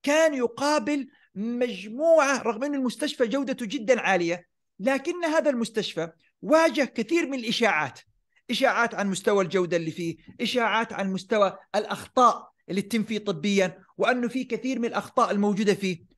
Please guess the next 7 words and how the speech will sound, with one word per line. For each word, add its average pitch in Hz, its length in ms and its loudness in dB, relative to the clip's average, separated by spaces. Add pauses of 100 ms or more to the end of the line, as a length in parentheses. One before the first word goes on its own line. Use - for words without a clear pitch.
(220)
وأحيانًا 370 640 2 (140)
بعض 285 240 2
المجتمعات 208 720 -2 (340)
يت-، 214 280 -8
يتم 294 380 0
عملية 247 540 0
وضع، 254 240 2